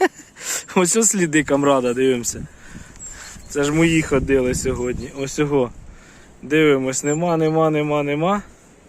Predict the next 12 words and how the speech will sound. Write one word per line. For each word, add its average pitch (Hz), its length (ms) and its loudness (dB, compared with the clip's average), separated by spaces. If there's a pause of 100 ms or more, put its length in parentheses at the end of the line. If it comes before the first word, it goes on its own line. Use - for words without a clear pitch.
(540)
Нема 156 340 -4
і 156 180 -2
ось 156 240 2
сліди. 131 560 -2 (1400)
<laughs> 185 160 2 (640)
Ну 185 120 -8
що, 285 280 -2
що - 460 0
говорити, 170 580 2
якщо 147 340 -2
воно 190 240 0
твоє, 196 500 -4